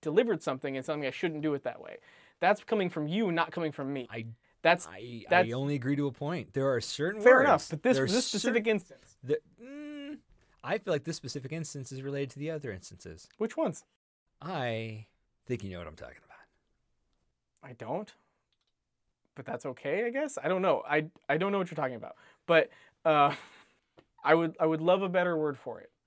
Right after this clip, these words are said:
Speaker 1: if there is one.
Speaker 2: If you were to use the word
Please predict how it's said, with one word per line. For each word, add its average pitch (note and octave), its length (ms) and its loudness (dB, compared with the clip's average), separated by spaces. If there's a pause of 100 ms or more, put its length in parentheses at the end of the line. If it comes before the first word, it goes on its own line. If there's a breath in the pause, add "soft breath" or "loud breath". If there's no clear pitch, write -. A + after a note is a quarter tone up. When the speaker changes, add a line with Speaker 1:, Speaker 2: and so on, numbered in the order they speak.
(140)
Speaker 1:
if D3 140 -6
there C#3+ 140 -2
is B2+ 140 -6
one. B1+ 260 -18 (2500 soft breath)
Speaker 2:
If - 60 -20
you C4 120 -6
were C4+ 80 -6
to D#3 60 -4
use B2+ 200 -6
the F#2+ 80 -12
word E2+ 220 -10